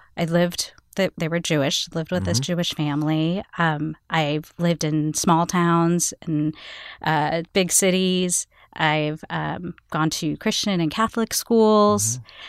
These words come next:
Speaker 2: Mm-hmm.
Speaker 1: Uh, I've been exposed to all different religions and
Speaker 2: Mm.
Speaker 1: faiths.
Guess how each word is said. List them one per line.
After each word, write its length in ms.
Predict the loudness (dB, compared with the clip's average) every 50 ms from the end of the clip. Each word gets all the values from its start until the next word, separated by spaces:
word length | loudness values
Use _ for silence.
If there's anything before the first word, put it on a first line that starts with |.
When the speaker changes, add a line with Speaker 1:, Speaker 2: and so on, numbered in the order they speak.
| -14 -4 2
Speaker 2:
Mm-hmm. 400 | 4 4 6 6 4 2 0 -2
Speaker 1:
Uh, 40 | -4 -4
I've 200 | -2 -2 0 2
been 160 | 0 0 0
exposed 640 | 0 -2 -2 -2 0 0 2 2 2 2 0 0 0
to 120 | -2 -2 -2
all 160 | -2 -2 -2
different 340 | -2 -2 -2 0 -2 -2 0
religions 560 | -2 -2 0 0 0 0 2 2 2 2 2
and 140 | 2 0 0
Speaker 2:
Mm. 60 | 2
Speaker 1:
faiths. 440 | 2 2 2 2 2 0 -4 -6